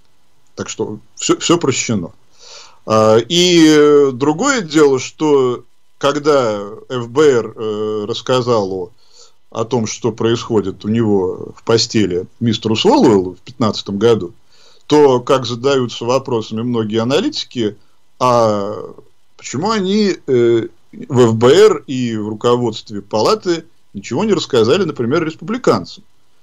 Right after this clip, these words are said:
Потому что даже если мы с вами говорим, что многие республиканцы, да, часть истеблишмента,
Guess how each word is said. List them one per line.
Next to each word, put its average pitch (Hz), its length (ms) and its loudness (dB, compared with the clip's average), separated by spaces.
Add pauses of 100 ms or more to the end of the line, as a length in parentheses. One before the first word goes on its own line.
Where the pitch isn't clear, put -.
(260)
Потому 131 360 0
что 120 400 0
даже 113 440 2
если 110 280 -6
мы 113 120 -6
с - 80 -12
вами 107 260 -2
говорим, 107 460 0 (320)
что - 180 -6
многие 110 280 0
республиканцы, 110 640 -4
да, 107 180 2
часть 104 300 -6
истеблишмента, 139 800 -4